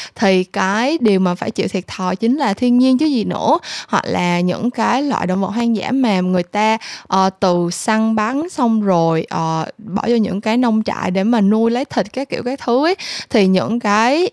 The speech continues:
mình không thể biết được là cái quá trình thuần hóa những cái con động vật hoang dã đó nó sẽ xảy ra như thế nào và cần có những bước nào. Thế thì,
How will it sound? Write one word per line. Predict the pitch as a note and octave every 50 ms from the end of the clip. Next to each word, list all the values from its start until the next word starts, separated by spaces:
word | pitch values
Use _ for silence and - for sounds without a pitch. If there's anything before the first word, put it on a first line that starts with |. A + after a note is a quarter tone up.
| -
mình | - A3 G3+ G3+
không | - C4 B3+
thể | B3 A3+ G3+
biết | A3 C#4+ D#4+ E4
được | B3+ A3 F#3+ F3+
là | F#3 F3+ F3 E3+ F3 F3
cái | - - G#3+ A#3+
quá | - C#4
trình | D4+ - - G#3
thuần | G#3 G#3 F#3+ F3+ G3
hóa | A3 G#3+ A3 C4
những | C#4 A#3 E3+ G3 A3+
cái | B3 C4
con | B3+ - A#3 A3
động | G#3 F3
vật | E3+ G3
hoang | G3+ G#3 G#3
dã | F#3 - F#3+
đó | G3+ G3 G3+ A#3
nó | C4 C4+ B3+ C4 C#4+
sẽ | - - - - - A#3 C#4 - - - - -
xảy | - - G3
ra | A#3+ B3+
như | A#3+ A#3 A3+ A3+
thế | B3+ C#4
nào | D4 C#4 A3+ F#3 F3 F3
và | E3+ E3+
cần | E3+ - F#3 F3 F3+
có | G#3+ B3+
những | B3 F#3 G#3+ A3+
bước | C4+ D4+ E4 D#4
nào. | A#3 F#3+ E3+ E3+ E3 E3
Thế | - B3+ C#4
thì, | - D4 A#3 F#3+ F3